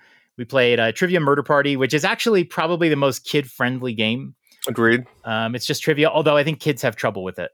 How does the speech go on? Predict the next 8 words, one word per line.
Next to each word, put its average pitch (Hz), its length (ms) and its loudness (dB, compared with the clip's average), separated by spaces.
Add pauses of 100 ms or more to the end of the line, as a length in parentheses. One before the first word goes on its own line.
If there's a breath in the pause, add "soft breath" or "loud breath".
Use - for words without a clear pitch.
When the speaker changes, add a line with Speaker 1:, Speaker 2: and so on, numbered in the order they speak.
(140)
Speaker 1:
Uh, 90 680 -14
Michelle 135 300 -2
and 117 100 0
I 113 80 2
just 101 240 -12
romped 95 580 -4
in 110 120 -12
it 90 180 -10